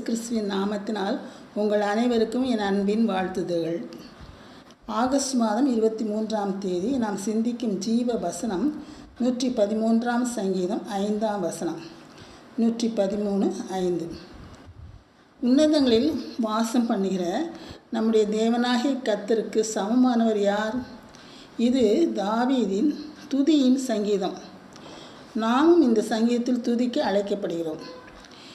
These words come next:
எவற்றிற்காக துதிக்க வேண்டும்? எப்பொழுது தேவனை துதிக்க வேண்டும்? அவருடைய கிருபைக்காக நம்ம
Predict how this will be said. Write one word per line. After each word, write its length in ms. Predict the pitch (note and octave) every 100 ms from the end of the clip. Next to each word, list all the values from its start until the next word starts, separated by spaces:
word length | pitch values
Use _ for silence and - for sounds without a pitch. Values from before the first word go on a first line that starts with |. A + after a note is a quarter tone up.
| - -
எவற்றிற்காக 640 | A3 C4 D#4 D#4 - C#4 B3+
துதிக்க 380 | C4 A#3 A3+ A#3+
வேண்டும்? 400 | A3+ A3 A3+ A3 B3 - - - - - - - G#3 A3+
எப்பொழுது 440 | A3+ E4 D#4 C#4+
தேவனை 300 | A#3+ A#3+ A#3 A#3
துதிக்க 360 | A3+ A3 - G#3+
வேண்டும்? 360 | G#3+ G#3 G#3 G#3+ B3 - - - _ -
அவருடைய 220 | G#3 A3 A3
கிருபைக்காக 640 | B3+ D4 D4 - C4 C4
நம்ம 220 | C#4 A3+